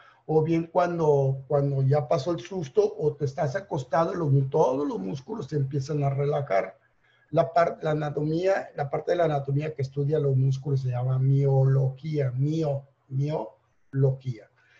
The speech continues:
Entonces, y, y son elásticos, puede-, podemos recuperar la forma, eh, nosotros nos podemos apretar y, la,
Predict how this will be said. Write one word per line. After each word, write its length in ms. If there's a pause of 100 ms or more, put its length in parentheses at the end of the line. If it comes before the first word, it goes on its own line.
(300)
Entonces, 720
y, 300
y 120
son 280
elásticos, 640
puede-, 280
podemos 460
recuperar 540
la 160
forma, 560 (180)
eh, 400 (220)
nosotros 640 (400)
nos 140
podemos 360
apretar 500
y, 100
la, 220